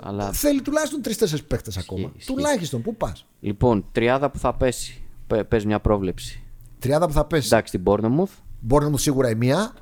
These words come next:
Speaker 2: Ακόμα μία από τις δύο νεοφώτιστες, θα τολμήσω να πω Fulham.
Speaker 1: Ναι.
Speaker 2: Και η τρίτη θα είναι μεταξύ Bradford, η οποία μπορεί να έχει το,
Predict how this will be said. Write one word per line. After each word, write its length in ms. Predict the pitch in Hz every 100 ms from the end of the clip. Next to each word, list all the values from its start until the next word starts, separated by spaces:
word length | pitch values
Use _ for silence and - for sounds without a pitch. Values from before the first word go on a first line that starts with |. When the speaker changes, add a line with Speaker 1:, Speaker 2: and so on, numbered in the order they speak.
| - -
Speaker 2:
Ακόμα 420 | 139 - 220 202
μία 100 | 180 151
από 40 |
τις 80 | 120
δύο 80 | 143
νεοφώτιστες, 600 | 127 123 110 107 160 185
θα 80 | 156
τολμήσω 360 | 127 139 156 147
να 100 | 131
πω 120 | 143 -
Fulham. 260 | 120 135 208 247
Speaker 1:
Ναι. 400 | 90 90 95 123 - - _ _ _ -
Speaker 2:
Και 100 | - 165
η 80 |
τρίτη 320 | - 175 226 220
θα 180 | 214
είναι 360 | 226 240 240 226 _ _ _ _
μεταξύ 880 | - 151 160 160 151 - 214 160 117 104
Bradford, 480 | 143 139 - 175 220 180
η 60 | 143
οποία 220 | 120 165
μπορεί 240 | 139 147
να 100 | 151
έχει 240 | 156 151 147
το, 160 | 147